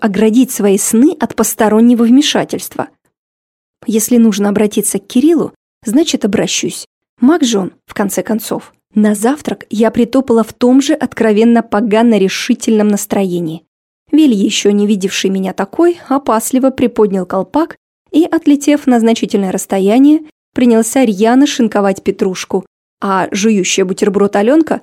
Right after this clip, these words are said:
сходу поинтересовалась: «Что опять?»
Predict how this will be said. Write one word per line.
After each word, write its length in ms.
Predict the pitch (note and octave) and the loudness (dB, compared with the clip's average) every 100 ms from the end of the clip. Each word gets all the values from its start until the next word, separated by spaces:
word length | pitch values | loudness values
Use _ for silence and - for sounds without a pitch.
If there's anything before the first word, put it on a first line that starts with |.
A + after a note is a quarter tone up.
| _ | _
сходу 380 | - - A#3 G3+ | -16 -2 0 0
поинтересовалась: 960 | G#3 G3+ - G#3 A#3 G#3+ F#3 F3 - _ _ _ _ _ _ _ _ _ _ - | 0 -2 -2 -4 -2 0 0 -4 -8 _ _ _ _ _ _ _ _ _ _ -10
«Что 300 | - - A3+ | -6 0 2
опять?» 520 | A3 G#3+ B3+ C4 - | 2 2 2 0 -2